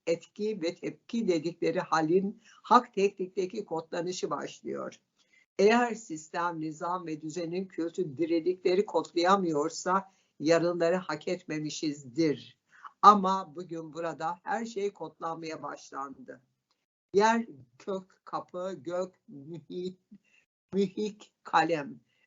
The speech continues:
ve bu kapıların tümünde hırsı aşanlar bulunur. Süp-, e, su-, suphaneke kapıları diye kapılar da var. Ocaklarını yaktık ve hepsini kodladık.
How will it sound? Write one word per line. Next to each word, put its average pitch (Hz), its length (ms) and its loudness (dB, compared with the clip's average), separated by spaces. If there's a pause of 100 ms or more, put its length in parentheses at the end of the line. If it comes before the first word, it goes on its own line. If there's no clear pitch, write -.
ve 170 320 -2
bu 254 180 -4
kapıların 180 800 -4
tümünde 208 720 -2 (200)
hırsı - 480 -4
aşanlar 160 880 2
bulunur. 143 600 -10 (1400)
Süp-, - 480 -4
e, 196 100 2 (760)
su-, - 340 -18 (220)
suphaneke 220 920 6
kapıları 180 640 0
diye 175 180 -2
kapılar 160 580 0
da 139 140 -4
var. 143 220 -6
Ocaklarını 175 760 -4
yaktık 156 500 -6
ve 160 140 -6
hepsini 196 500 -4
kodladık. - 720 -10